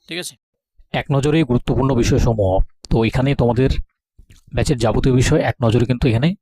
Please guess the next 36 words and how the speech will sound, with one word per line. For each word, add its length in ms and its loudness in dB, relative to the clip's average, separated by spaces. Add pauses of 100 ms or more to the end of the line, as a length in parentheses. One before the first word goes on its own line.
(240)
দেওয়া 160 2
রয়েছে 320 2
প্রত্যেকটা 480 0
বিষয়। 280 4 (920)
যদি 240 0
এই 140 2
বিষয়টা 300 2
তোমরা 180 0
ভালো 240 2
করে 140 0
দেখো 220 2
তাহলেই 280 2
বুঝে 240 4
যাবে, 240 2 (120)
আহ, 180 2
পুরো 260 2
ব্যাচ 260 2
সম্পর্কে 400 0
আমাদের। 260 2 (680)
আর 120 -4
যারা 240 2
already 400 4
ছিলে 240 2
দ্বিতীয় 220 4
সেমিস্টারে 460 4 (180)
তাদের 200 2
তো 120 0
নতুন 220 2
করে 120 4
বলার 240 4
কিছু 220 2
নেই, 160 2
তোমরা 240 2
সব 220 4
জানো 240 2
বিষয়গুলো। 440 4